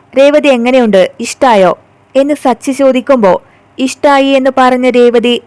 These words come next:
കടയൊക്കെ ചുറ്റിക്കാണുകയാണ്. ശ്രുതി, "ഇത് സാധാരണ പൂക്കടയല്ലേ, എന്നാ നീ പാർലറിന്റെ ഓണറല്ലേ?" എന്ന് ശ്രുതി ശ്രുതിയുടെ ചെവിയിൽ പറഞ്ഞു കൊടുക്കുന്നുണ്ട്. "ചെറിയ കടയായാലും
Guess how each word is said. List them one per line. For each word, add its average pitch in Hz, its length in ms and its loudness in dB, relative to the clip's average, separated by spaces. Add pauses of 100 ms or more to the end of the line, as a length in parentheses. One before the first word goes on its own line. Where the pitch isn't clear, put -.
(140)
കടയൊക്കെ 277 380 2
ചുറ്റിക്കാണുകയാണ്. 233 1080 -2 (600)
ശ്രുതി, 247 380 -2 (300)
"ഇത് 294 160 -2
സാധാരണ 269 600 -2
പൂക്കടയല്ലേ, 240 720 -2 (360)
എന്നാ 202 280 -2
നീ 254 240 -4 (340)
പാർലറിന്റെ 202 580 0
ഓണറല്ലേ?" 269 580 0 (420)
എന്ന് 208 240 -4
ശ്രുതി 247 420 -4 (460)
ശ്രുതിയുടെ 294 380 -2
ചെവിയിൽ 262 500 -2
പറഞ്ഞു 214 320 0
കൊടുക്കുന്നുണ്ട്. 214 600 -2 (340)
"ചെറിയ 233 280 2 (120)
കടയായാലും 226 640 0